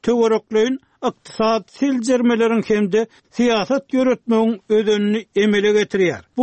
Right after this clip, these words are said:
bolsa öz gelegini berk, durnukly we deň agramly ykdysadyýety kemale getirmek üçin möhüm bolup durýar. Muňa garamazdan ençe meýurtlar özleriniň jemi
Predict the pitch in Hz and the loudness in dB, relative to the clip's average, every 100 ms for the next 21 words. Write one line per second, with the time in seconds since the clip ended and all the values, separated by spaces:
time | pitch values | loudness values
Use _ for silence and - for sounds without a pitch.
0 | 269 262 202 247 - 214 254 269 247 240 | 0 0 -2 -4 -2 0 0 0 0 2
1 | 220 214 208 233 - _ 175 233 185 - | 2 2 0 -2 -6 _ -2 -2 -2 -10
2 | _ _ _ 220 220 220 - 254 262 262 | _ _ _ 0 2 0 -2 -2 0 0
3 | - 214 233 226 220 208 208 220 277 247 | -2 -2 0 2 2 0 0 0 -2 -6
4 | - - 240 233 220 202 202 - 214 - | -8 -6 -2 -2 -2 -2 -2 -2 -8 -10
5 | - 226 226 208 226 277 - 247 247 220 | -4 0 2 0 0 -2 -2 0 2 2
6 | - 220 226 - _ - 208 220 226 220 | 0 -2 -2 -6 _ -2 0 2 2 2
7 | 214 175 - 190 165 - _ _ - 214 | 0 -4 -2 0 0 -4 _ _ 0 2
8 | 269 285 269 254 247 226 240 220 - 262 | 2 0 0 0 0 0 -2 -4 -2 0
9 | 302 269 269 254 247 220 - 226 214 - | 0 2 2 2 2 0 0 -2 -2 0
10 | 214 214 202 185 214 247 - 220 269 277 | 2 2 0 0 0 -2 -4 0 2 2